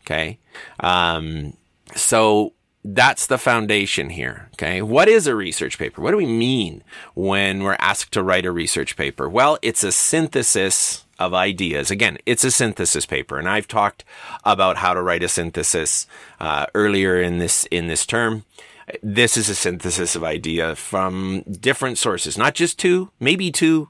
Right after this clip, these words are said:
maybe three, maybe twenty. You're writing a master's thesis or a P H D dissertation. When you're done, uh, at, in your undergraduate and you move on, you might be using hundred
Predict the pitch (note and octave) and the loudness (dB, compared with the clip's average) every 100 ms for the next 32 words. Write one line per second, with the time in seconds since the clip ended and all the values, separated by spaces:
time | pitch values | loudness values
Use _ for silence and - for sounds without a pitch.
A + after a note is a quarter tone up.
0 | _ C3 C#3+ C#3+ C#3 C#3 C3+ B2 A#2 A#2+ | _ -2 -2 -4 -2 0 0 -2 -2 -2
1 | A#2 - A#2+ F#2 D#2+ _ - - - A#2 | -2 0 0 -2 -8 _ -20 -20 0 2
2 | C3 C#3 C3 B2 G#2+ G#2 G2+ F#2+ F2+ - | 4 4 4 2 2 2 2 0 -2 -6
3 | _ _ _ F2 A#2+ B2+ B2+ - A#2 - | _ _ _ -2 4 4 4 0 -4 -2
4 | G2 - D#2+ - F2 F2 - _ - - | -2 -2 -2 0 -2 -4 -14 _ -16 -6
5 | - C#3 B2+ - A#2+ G#2+ A2 G2+ - G#2+ | 0 2 0 -2 0 2 0 0 0 0
6 | A2 F#2 D#2+ E2+ F#2 F2 F2 A#2 A2+ A2 | 0 -4 -4 -2 -2 -4 -2 2 2 0
7 | G#2 - - - _ F2 F#2 F2 - E2+ | -6 -12 -20 -20 _ 0 2 2 0 0
8 | F2 - - - F#2+ F#2 - B2 C3+ A#2+ | 0 -2 -10 -4 -2 -2 2 0 2 0
9 | G2+ G2 F2+ F#2 F2 G2 F#2+ F#2+ G#2+ A2 | 2 0 0 -2 -4 -2 0 2 4 4
10 | G2+ A2 G2+ E2+ F#2+ G2 - F#2+ F#2+ F#2 | 4 4 4 0 -2 -2 -2 -2 0 0
11 | F2+ F2 E2 D2+ C#2 _ _ _ - G#2+ | 0 0 -2 -6 -10 _ _ _ -4 -2
12 | G#2 F2 C2 - | -2 -4 -8 -12